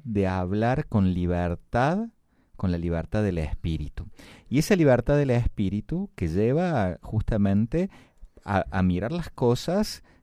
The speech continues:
desde el Evangelio, a juzgarlas desde el Evangelio. Y por eso, en la transmisión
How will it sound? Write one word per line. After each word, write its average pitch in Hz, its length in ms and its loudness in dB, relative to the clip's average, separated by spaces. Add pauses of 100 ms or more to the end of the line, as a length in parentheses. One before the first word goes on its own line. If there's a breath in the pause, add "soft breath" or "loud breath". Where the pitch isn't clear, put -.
desde 131 380 2
el 117 80 -2
Evangelio, 85 800 0 (240 soft breath)
a 113 120 2
juzgarlas 113 800 0
desde 90 260 0
el 87 80 -2
Evangelio. 82 680 0 (240 loud breath)
Y - 120 0
por 175 260 0
eso, 113 440 -2 (280 soft breath)
en 95 160 0
la 87 120 2
transmisión 127 1120 2